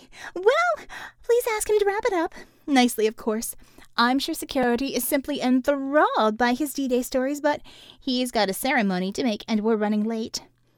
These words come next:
Thanks, Sheila, you're a peach. Love to Sammy. Talk to you soon, sweetie." She turned back to Bulwark and grinned.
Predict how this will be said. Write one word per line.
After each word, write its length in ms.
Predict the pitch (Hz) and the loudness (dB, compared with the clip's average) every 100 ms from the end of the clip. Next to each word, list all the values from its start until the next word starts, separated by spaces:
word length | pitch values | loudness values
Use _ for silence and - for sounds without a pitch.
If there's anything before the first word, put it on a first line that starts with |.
| _ _ _ _ - | _ _ _ _ -4
Thanks, 260 | 359 - | -2 0
Sheila, 240 | - 359 339 | 2 2 2
you're 200 | 294 359 | 0 2
a 20 | |
peach. 480 | - 392 - - - - - | 4 4 2 -6 -8 -20 0
Love 200 | 349 320 | 4 4
to 60 | 466 | 4
Sammy. 300 | 453 403 359 | 0 0 0
Talk 220 | - 320 | 0 0
to 100 | - | 2
you 60 | 381 | 2
soon, 220 | 403 415 | 2 0
sweetie." 520 | 403 349 330 339 - - _ _ _ _ _ _ - | -2 0 0 0 -4 -20 _ _ _ _ _ _ -10
She 180 | - 233 | -6 -4
turned 320 | 240 247 - | 0 0 0
back 180 | 262 - | -4 -6
to 100 | 262 | -6
Bulwark 400 | 190 185 190 - | -4 -6 -10 -8
and 160 | 220 208 | -8 -8
grinned. 400 | 180 180 165 - | -8 -10 -10 -14